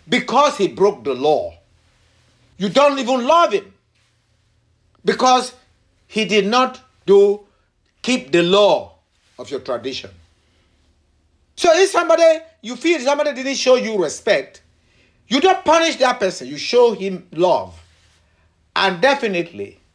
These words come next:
everybody will gravitate towards people that love them, that show them love.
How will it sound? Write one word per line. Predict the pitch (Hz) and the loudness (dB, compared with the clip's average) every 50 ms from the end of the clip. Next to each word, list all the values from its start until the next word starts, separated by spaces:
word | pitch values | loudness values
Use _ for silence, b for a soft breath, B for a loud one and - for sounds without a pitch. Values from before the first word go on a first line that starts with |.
| _ _ _ _ _ _ _ _ _ _ _ _ _ _ _ _ - | _ _ _ _ _ _ _ _ _ _ _ _ _ _ _ _ -2
everybody | 214 233 220 220 254 247 185 160 185 170 160 175 175 | 0 0 0 -2 -6 -8 -2 -2 0 0 0 -2 -4
will | 160 139 | -4 -6
gravitate | 131 139 160 170 170 - - - 147 151 143 143 - | -6 -4 -4 -4 -4 -4 -10 -12 -10 -10 -10 -12 -12
towards | - 165 156 147 143 139 139 139 - - _ _ _ _ _ _ _ _ _ - | -14 -10 -6 -6 -4 -4 -6 -8 -12 -16 _ _ _ _ _ _ _ _ _ -20
people | 120 113 117 - 147 139 131 | -20 -20 -16 -12 -12 -10 -10
that | 123 104 95 90 - | -10 -12 -14 -14 -16
love | 120 117 117 117 107 101 | -12 -10 -10 -10 -10 -12
them, | - 107 90 82 90 98 | -14 -16 -16 -16 -16 -14
that | 117 110 107 - | -12 -12 -12 -12
show | - - 151 156 147 | -14 -14 -12 -12 -10
them | - 123 113 117 104 | -10 -10 -10 -10 -10
love. | 92 98 92 78 78 | -14 -14 -16 -16 -20